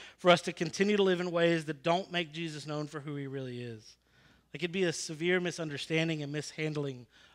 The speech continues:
of the gospel for us to do that. And we'd have to ask, why would we ever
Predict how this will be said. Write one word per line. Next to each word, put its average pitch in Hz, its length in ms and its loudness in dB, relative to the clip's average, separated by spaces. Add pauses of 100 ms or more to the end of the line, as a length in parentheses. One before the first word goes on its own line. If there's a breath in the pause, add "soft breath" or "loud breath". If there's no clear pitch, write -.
(100)
of 131 100 -10
the 143 80 -8
gospel 135 640 -2 (280 soft breath)
for 151 120 -6
us 135 140 -4
to 147 100 -10
do 131 200 -10
that. 107 260 -10 (1200)
And 139 80 -12
we'd 143 100 -4
have 185 160 -2
to - 160 -10
ask, 147 300 0
why 170 260 -4
would 156 180 -4
we 139 220 -12
ever 175 340 -4